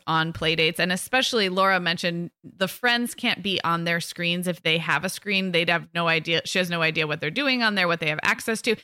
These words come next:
And I think that was the general vibe. It's not judging other parents necessarily, but I think it's not wanting to, it could go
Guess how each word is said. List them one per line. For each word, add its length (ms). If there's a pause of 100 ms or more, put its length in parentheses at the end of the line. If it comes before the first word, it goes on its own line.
(240)
And 100
I 80
think 200
that 120
was 120
the 100
general 460
vibe. 360
It's 160
not 300
judging 380
other 180
parents 400
necessarily, 560
but 160
I 100
think 340
it's 220 (400)
not 300
wanting 640 (120)
to, 640
it 100
could 120
go 180